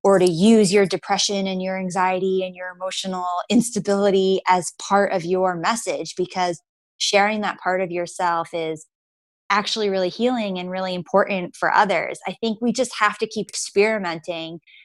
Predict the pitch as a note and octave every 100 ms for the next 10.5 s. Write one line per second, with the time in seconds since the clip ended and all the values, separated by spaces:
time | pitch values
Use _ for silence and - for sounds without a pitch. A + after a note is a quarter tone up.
0 | _ - F#3 F3+ F3+ F3+ F#3 F#3+ F#3+ -
1 | _ _ _ _ _ _ _ - G3+ A3
2 | A3 F#3+ F3+ - F3+ E3+ D#3+ F#3+ F3 D#3+
3 | _ _ _ _ - F#3+ G3 F3+ F3 E3+
4 | - _ _ _ _ _ _ _ _ _
5 | _ _ _ _ A3 G#3 G#3+ G#3 A3+ G3
6 | - G3 G3+ - - - - F#3 F#3 G3
7 | G3 A3+ C4 D#4+ C#4+ C#4 B3 C4+ D4 -
8 | B3 D4 D4+ C#4 C4+ A#3 A3+ A3+ A3+ B3
9 | G#3+ G#3 G3+ G3+ B3 E4+ F4+ C4+ A#3+ A#3
10 | B3 A#3+ G#3 F#3